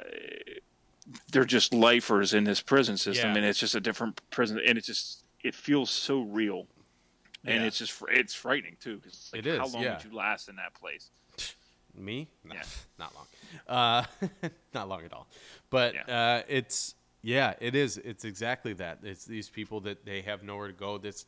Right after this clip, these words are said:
Speaker 2: this is this, um, alternate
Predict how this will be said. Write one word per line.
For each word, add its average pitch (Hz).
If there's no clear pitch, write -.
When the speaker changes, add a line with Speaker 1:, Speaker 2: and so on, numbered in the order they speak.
Speaker 2:
this 101
is 98
this, 104
um, 90
alternate 110